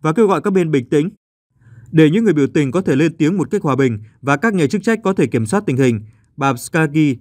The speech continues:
nói với phóng viên hôm năm tháng một. "Có một số tuyên bố điên rồ từ phía Nga cho rằng Mỹ đứng sau vụ việc này. Vì vậy, hãy để tôi nói rõ rằng điều đó hoàn toàn sai sự thật và rõ ràng là một phần của kế hoạch đưa thông tin sai lệch của Nga", bà Psaki tuyên bố. Trước đó,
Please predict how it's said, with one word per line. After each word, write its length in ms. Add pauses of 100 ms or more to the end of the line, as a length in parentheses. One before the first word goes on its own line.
(160)
nói 280
với 100
phóng 180
viên 180
hôm 180
năm 140
tháng 120
một. 180 (1000)
"Có 140
một 160
số 180
tuyên 260
bố 120
điên 220
rồ 220
từ 180
phía 160
Nga 200
cho 160
rằng 260
Mỹ 160
đứng 200
sau 180
vụ 120
việc 160
này. 280 (300)
Vì 100
vậy, 180
hãy 120
để 120
tôi 180
nói 140
rõ 220
rằng 280
điều 160
đó 140
hoàn 220
toàn 200
sai 200
sự 100
thật 280
và 220
rõ 220
ràng 300 (220)
là 160
một 200
phần 180
của 140
kế 180
hoạch 260 (320)
đưa 220
thông 140
tin 140
sai 140
lệch 180
của 140
Nga", 280 (280)
bà 240
Psaki 500
tuyên 140
bố. 300 (320)
Trước 180
đó, 340